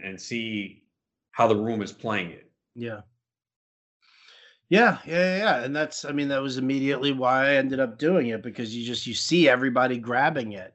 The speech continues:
Speaker 2: you know, and it's like, you know, you just, you, yeah, sometimes you just, you have to make that move early, whether you want to or not. I don't, you know, I mean, I'll, I mean, I'll, again, I'll test it out, but, uh, you know, still, I mean, I think,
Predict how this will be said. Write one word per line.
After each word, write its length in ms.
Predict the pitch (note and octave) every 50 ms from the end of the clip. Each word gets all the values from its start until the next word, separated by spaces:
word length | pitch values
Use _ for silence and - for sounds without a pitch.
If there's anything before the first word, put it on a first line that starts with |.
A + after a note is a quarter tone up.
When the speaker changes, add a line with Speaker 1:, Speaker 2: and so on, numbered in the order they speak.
| -
Speaker 2:
you 140 | D3+ A#2 A#2+
know, 180 | A2+ A2+ A2+ B2
and 140 | C3 C3
it's 160 | B2+ A#2+ - -
like, 260 | C#3+ C#3 A#2+ - _ _ _ _ _ _ _ - - - - - - - - _ _ _ _ _ _ _
you 80 | - -
know, 240 | C#3 A2+ A2 B2 C#3+
you 140 | C#3 D3+ C#3+
just, 180 | C3+ D3 C3 B2+
you, 140 | C#3+ D3
yeah, 340 | C3 B2+ C3+ C#3 C3 B2+ -
sometimes 500 | - - - C#3 C3 C#3 D3 D3 C#3+ C#3+
you 60 | C3+
just, 160 | C3+ C#3+ C3 -
you 80 | C#3+
have 260 | C3 A#2 C#3+ D3+ D3 -
to 80 | D3+
make 260 | D3 D3+ D3 C#3+ - -
that 240 | D3 C3+ C3 A#2
move 480 | C3+ D#3 F3+ G3+ F#3+ E3+ D#3 D3 C3 C3 -
early, 760 | - D#3+ F3 A3 A#3+ G#3 D#3 C#3 C3 C3 C3 C#3 C3+ - _ _ _ _ _ _ _ _ _ _ _ _ _ _ _ _ _ _ _ -
whether 260 | F3+ F3 F3+ E3+ E3
you 180 | E3+ E3+ D#3+ D3+
want 300 | D#3 D#3+ E3 E3 D#3+ D#3+
to 180 | - F3 E3+ D3+
or 120 | C#3+ C3
not. 480 | C3 C3+ D3+ F3 F#3 D3+ A#2+ A2 A2 -
I 160 | - - G#3
don't, 240 | G3 - - - F#3
you 80 | F#3 F#3
know, 220 | F#3+ F#3+ F#3+ F#3
I 80 | F3 F3+
mean, 180 | F#3 F#3 F3+
I'll, 180 | F3+ G3 G#3 F#3+ -
I 60 | E3 F3+
mean, 160 | F#3+ G3+ G3+
I'll, 140 | A3 G#3+ -
again, 300 | - G3+ G3+ B3 C4 E3+
I'll 140 | C#3+ D#3 F3+
test 400 | F3+ - - G#3 G3 F3 - -
it 100 | D3+ C#3+
out, 380 | C#3 D3 E3 F#3 G#3 A3+ G#3+ - _ _ _ _ _ _ _ _ _ _ _ _ _ _ _ _ -
but, 440 | C#3+ C#3 C#3 C#3 C3+ C3+ - - _ - -
uh, 140 | - D3 D3
you 240 | - - - D3
know, 300 | C#3+ C#3 C3+ C#3 C3+ C3
still, 520 | A#2+ - - - - F3 G3 G#3 F3+ C3+ A2
I 120 | G#2+ B2
mean, 160 | B2+ C3 B2+
I 60 | B2+ C3
think, 300 | B2+ E3+ E3+ E3 D3